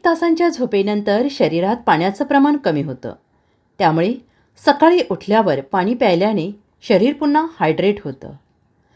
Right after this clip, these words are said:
त्यामुळे शरीरातील सर्व क्रिया नीट पार पडतात आणि दिवसभर ताजे तवानेपणा जाणवतो. नियमितपणे ही सवय लावल्याने शरीराचा समतोल टिकून राहतो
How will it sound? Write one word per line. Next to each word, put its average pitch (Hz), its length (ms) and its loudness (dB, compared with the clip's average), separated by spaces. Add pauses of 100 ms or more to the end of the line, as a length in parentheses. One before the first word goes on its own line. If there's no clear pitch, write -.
(260)
त्यामुळे 285 260 6
शरीरातील 294 680 0
सर्व 196 380 -2
क्रिया 208 300 0 (100)
नीट 247 400 0
पार 165 220 2
पडतात - 420 -10 (680)
आणि 202 260 2
दिवसभर 170 480 -2 (540)
ताजे 269 320 4 (140)
तवानेपणा 208 600 0 (100)
जाणवतो. 147 540 -8 (640)
नियमितपणे 330 580 4
ही 320 160 2
सवय 262 260 0
लावल्याने 202 440 2
शरीराचा 233 640 -2
समतोल 202 540 -2 (120)
टिकून 156 280 -4
राहतो 123 460 -10